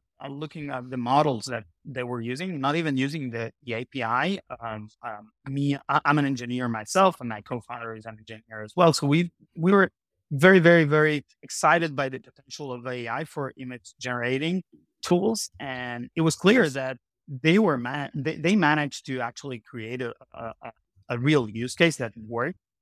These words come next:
and we just saw, like, that, uh, that the, the, the algorithms were there. And then, like, just like you said, that then when you see this whole of the potential of opportunities to integrate different aspects, whether by creating a model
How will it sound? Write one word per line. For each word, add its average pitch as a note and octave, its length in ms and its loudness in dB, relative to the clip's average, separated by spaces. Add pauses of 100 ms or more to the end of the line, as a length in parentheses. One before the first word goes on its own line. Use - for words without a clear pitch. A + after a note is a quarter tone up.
and A#2+ 400 -10
we D#3 80 2
just F3 280 0
saw, D#3+ 280 4
like, A#2 260 -4 (120)
that, B2 280 -6 (640)
uh, A2+ 140 -12
that B2 260 -8
the, C3 120 -2
the, B2 420 -8
the C3 100 2
algorithms C3 640 4
were G#2 260 -8
there. - 240 0 (440)
And C#3+ 240 4
then, A#3 320 6 (800)
like, D#3 300 2
just G#3 220 2
like E3 220 -6
you D#3+ 80 -2
said, C3 440 -4
that A#2 160 -12
then D3 320 -2
when C3 160 -6
you D3+ 100 -6
see F#3 360 -2
this E3 460 2
whole E3+ 320 2
of C3+ 100 0
the C3+ 220 -4
potential C#3+ 400 -12
of C3 120 -10
opportunities C3+ 480 -12
to A#2+ 160 -6
integrate C3 520 0
different C#3+ 400 -4
aspects, B2+ 480 -8
whether E3 300 4
by D#3 320 4 (240)
creating D#3+ 400 4
a D#3 60 -4
model D3 540 0